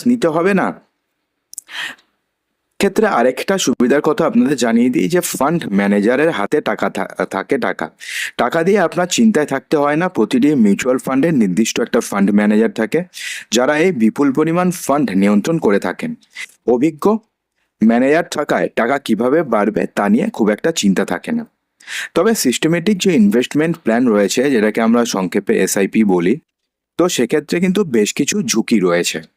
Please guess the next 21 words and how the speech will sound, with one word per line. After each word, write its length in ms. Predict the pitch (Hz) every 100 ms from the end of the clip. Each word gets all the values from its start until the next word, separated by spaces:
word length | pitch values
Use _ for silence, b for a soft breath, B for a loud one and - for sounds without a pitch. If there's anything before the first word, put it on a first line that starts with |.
| _ _ _ B B
যেমন 320 | 101 123 151 196 _ _ - B B B
বেশি 320 | 208 147 - 233
রিটার্ন 360 | 180 185 196 175 107
মানেই 320 | 110 98 117 196 202 _ 107 98
বেশি 240 | 117 110 123
চার্জ। 320 | 117 92 85 78 -
অনেক 260 | 101 104 131 -
মিউচুয়াল 380 | 110 202 120 113
ফান্ড 300 | - 151 165 B B B
নিজেদের 360 | 107 127 135 139
খ্যাতি 340 | - 110 - 147 -
এবং 220 | 110 123 117
রিটার্নের 480 | 98 95 127 135 131
জন্য 260 | 147 160
একটি 240 | 175 - 170 104
বেশি 220 | 101 - 104
চার্জ 280 | - 92 -
করে, 260 | - 87 76 _ B B B B
যা 140 | 139 165
সাধারণত 560 | - 113 120 135 143 165
ব্যাংক 420 | 131 107 120